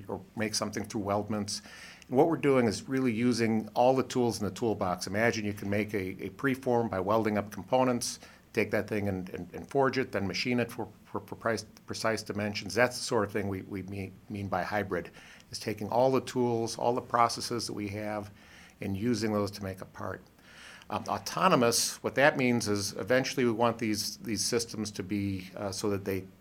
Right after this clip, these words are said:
they are autonomous. They're, they're, they're robot-like. So imagine a robot blacksmith. And what a robot blacksmith can do, it has better vision than a human,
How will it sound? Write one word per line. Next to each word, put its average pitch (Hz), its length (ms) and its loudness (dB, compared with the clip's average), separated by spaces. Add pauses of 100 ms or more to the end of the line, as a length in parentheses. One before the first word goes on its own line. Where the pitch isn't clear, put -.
they 98 160 -2
are 104 320 4 (260)
autonomous. 107 520 2
They're, 107 100 0
they're, 101 260 -4
they're 104 120 -4
robot-like. 104 580 4
So 107 260 -4
imagine 139 320 6
a 123 40 2
robot 113 400 4
blacksmith. - 640 -2 (140)
And 104 420 -2 (460)
what 107 80 -2
a - 20 2
robot 135 480 6
blacksmith 123 580 0
can 101 160 -4
do, 101 320 -2 (120)
it - 80 -2
has 92 120 -2
better 110 380 0
vision 123 320 0
than 117 140 2
a - 20 0
human, 113 500 -2